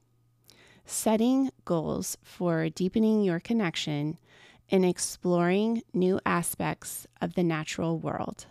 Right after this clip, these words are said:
Describe specific activities or experiences you would like to engage in. Consider actionable steps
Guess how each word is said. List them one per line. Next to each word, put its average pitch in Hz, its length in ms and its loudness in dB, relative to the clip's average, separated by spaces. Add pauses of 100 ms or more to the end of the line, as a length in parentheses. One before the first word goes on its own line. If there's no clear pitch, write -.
(1080)
Describe 247 680 2 (120)
specific - 640 0
activities 185 880 -2
or 185 140 0
experiences 170 960 -2 (680)
you 202 400 2
would 226 160 2
like 180 280 0
to - 120 -4
engage 220 440 0
in. - 260 2 (880)
Consider 214 640 4 (100)
actionable 196 720 2
steps - 720 0